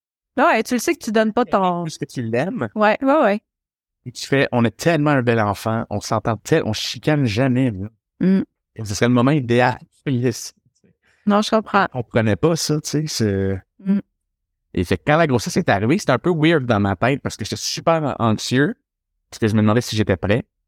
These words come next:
Speaker 2: alors que je savais que j'étais plus prêt que la moyenne des gars. Honnêtement, là, t-, toute la prétention du monde avec laquelle ça vient, je l'assume, là. Genre, j'étais vraiment prêt à être père.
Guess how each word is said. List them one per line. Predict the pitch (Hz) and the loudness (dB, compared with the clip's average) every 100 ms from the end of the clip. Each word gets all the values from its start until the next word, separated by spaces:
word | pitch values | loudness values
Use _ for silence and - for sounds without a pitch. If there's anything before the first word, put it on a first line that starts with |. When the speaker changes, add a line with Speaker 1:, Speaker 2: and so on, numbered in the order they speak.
| _ _ _ _ _ _ _ _ | _ _ _ _ _ _ _ _
Speaker 2:
alors | 98 95 | -2 -2
que | - | 0
je | 82 | -4
savais | 80 90 95 | 0 0 0
que | |
j'étais | - - - _ _ _ _ _ | -4 -10 -10 _ _ _ _ _
plus | - | -10
prêt | - 107 | -2 -2
que | - | 0
la | 98 | -2
moyenne | 92 92 92 82 - _ _ | 0 2 2 0 -6 _ _
des | - 85 | -2 -2
gars. | - 98 | 2 0
Honnêtement, | 98 95 127 | 0 0 0
là, | 127 110 | 2 0
t-, | - - _ _ | -4 -20 _ _
toute | - - | -8 -4
la | |
prétention | 98 104 98 92 | 0 2 2 2
du | 101 | 0
monde | 98 101 | 2 0
avec | 92 | 0
laquelle | 92 95 | 0 0
ça | 90 90 | 0 0
vient, | 104 | 0
je | 90 | 0
l'assume, | 90 - - 107 110 | -4 -6 -6 -6 -6
là. | 113 _ _ _ _ _ _ _ | -12 _ _ _ _ _ _ _
Genre, | 101 98 | -2 -2
j'étais | - 95 | 0 0
vraiment | 87 98 101 98 | 0 0 2 0
prêt | 90 101 | 0 0
à | |
être | 92 _ | 0 _
père. | 92 95 123 | 0 0 -4